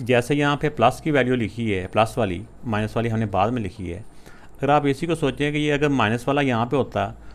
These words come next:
तो माइनस टू और माइनस वन, माइनस थ्री हो जाना था। तो माइनस स्क्वायर, जो माइनस थ्री होता है ना, वो किसी नंबर का स्क्वायर नहीं होता, इस, इस, इस तरह से उसका फर्दर वो फैक्टराइजेशन नहीं होती,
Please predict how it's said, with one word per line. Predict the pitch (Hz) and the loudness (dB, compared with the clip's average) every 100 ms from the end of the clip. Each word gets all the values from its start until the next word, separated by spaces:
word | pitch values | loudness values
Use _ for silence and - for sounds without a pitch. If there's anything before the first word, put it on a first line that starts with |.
| - | -10
तो | 131 | -2
माइनस | 127 120 135 139 - | 2 2 2 -2 -2
टू | 151 170 165 - - | -4 -4 -8 -18 -6
और | 135 120 | -2 2
माइनस | 107 101 104 104 | 2 0 -2 -4
वन, | 92 92 - - - | -4 -4 -10 -12 -4
माइनस | 127 120 135 143 | 2 2 2 -2
थ्री | 117 | 0
हो | 131 | 2
जाना | 104 87 | 2 -2
था। | 90 95 | -4 -4
तो | 135 | -2
माइनस | 135 151 160 | 0 0 -2
स्क्वायर, | - 147 165 - - | 2 4 4 -2 -6
जो | 151 | -2
माइनस | 135 139 160 | 0 0 0
थ्री | 151 | -2
होता | 180 165 | -2 -2
है | 196 | -4
ना, | |
वो | 190 | -4
किसी | - 143 | -4 -2
नंबर | 147 131 | 0 0
का | 131 135 | 0 -2
स्क्वायर | - 131 143 | -2 0 2
नहीं | 175 | 2
होता, | 123 160 | -2 0
इस, | 143 - | -2 -4
इस, | 143 131 - | -8 -8 -8
इस | - 143 | -8 -6
तरह | 143 143 | -2 0
से | 143 | -2
उसका | 123 139 | -2 -2
फर्दर | - 123 107 127 131 - - - - - | -2 -4 0 0 0 -6 -16 -18 -10 -4
वो | 127 | -2
फैक्टराइजेशन | - 120 - 127 117 104 98 110 | 2 0 2 2 4 2 0 0
नहीं | 101 | 0
होती, | 101 82 85 | 0 -4 -8